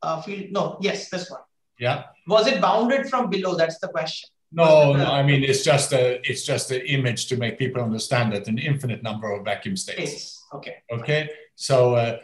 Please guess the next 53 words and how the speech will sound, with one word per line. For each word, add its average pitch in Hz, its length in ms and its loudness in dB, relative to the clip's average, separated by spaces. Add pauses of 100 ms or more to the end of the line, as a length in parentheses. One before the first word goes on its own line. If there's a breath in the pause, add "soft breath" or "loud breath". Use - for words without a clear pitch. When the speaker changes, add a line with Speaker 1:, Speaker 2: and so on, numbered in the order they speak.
(140)
Speaker 2:
so 117 280 -2
of 113 60 -6
course 131 240 -2
it's 127 160 -4
not 110 160 -4
as 107 140 -4
simple 110 300 -4
as 98 120 -8
I 104 80 -10
show 117 220 -2
it 113 100 -6
here, 120 280 0
but 104 140 -6
it's, 113 260 -10
you 123 120 -2
are, 120 300 -2
I, 113 260 -6 (260)
when 120 160 -6
I 120 140 0
talk 131 380 0
to 113 340 -2 (960 loud breath)
chemists, 160 440 0
I 123 140 2
think 127 280 -2
of 123 100 -4
the 113 80 -4
fact 117 280 -4
that 107 100 -6
they 110 60 -4
use 117 300 -4
energy 120 360 -4
transfer. 120 480 -4
So 127 140 -4
you 110 120 -4
can 120 140 -6
think 160 220 -6
of 113 120 -4
this 123 200 -2
as 107 140 -6
an 117 80 -8
energy 131 300 -2
transfer 117 480 -6
from 107 320 -6
a, 101 220 -6 (340 soft breath)
from 110 160 -4
a 107 60 -2
molecule 131 640 2
to 120 180 0
a, 110 360 -2
a 117 80 -10
state 120 360 -4
in 131 80 -4
space. - 500 -6